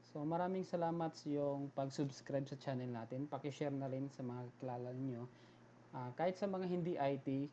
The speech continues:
or hindi I T or computer related course na willing matuto kung paano gumawa ng system. So, meron tayong mga tutorial, steps by steps. So, I'm sure mapakinabangan nyo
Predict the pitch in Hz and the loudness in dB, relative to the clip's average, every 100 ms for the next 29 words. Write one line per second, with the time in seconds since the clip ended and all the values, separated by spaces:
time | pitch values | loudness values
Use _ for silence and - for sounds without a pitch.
0 | - 135 143 139 139 131 139 143 135 135 | -4 0 2 2 2 2 2 0 2 0
1 | 131 - 139 135 135 131 139 165 175 180 | -2 -4 -2 0 0 0 0 0 0 2
2 | 156 139 143 131 - 117 117 - - - | 2 0 -2 -4 -2 -2 -2 -6 -14 -20
3 | - - - - - 143 143 139 135 139 | -20 -20 -20 -16 -6 -4 -2 -2 -2 -2
4 | 139 160 202 202 196 196 196 185 165 160 | 4 6 6 4 2 2 2 2 4 4
5 | 156 123 117 131 - - 160 - 147 147 | 4 2 0 -4 -6 -2 -2 4 4 6
6 | 147 143 143 139 131 131 147 139 - 107 | 2 2 0 0 -2 -2 -4 -4 -4 -4
7 | 107 120 - - - - - - 139 131 | -4 -10 -18 -20 -20 -20 -20 -6 -2 0
8 | 127 127 131 131 - - - 151 165 185 | 0 -2 -2 -6 -16 -20 0 6 6 6
9 | 185 165 151 151 147 139 139 139 135 123 | 4 4 6 4 4 0 -2 -2 0 2
10 | 113 120 - 135 131 139 127 131 - 107 | 0 -4 -4 -4 -4 -4 -2 -2 -2 -4
11 | 107 - - - - - - - 127 151 | -4 -10 -18 -20 -20 -20 -10 -2 4 4
12 | 170 - 156 147 147 143 - 131 147 135 | 4 2 2 4 2 0 -2 -2 0 0
13 | 135 135 135 131 135 | 2 2 2 2 0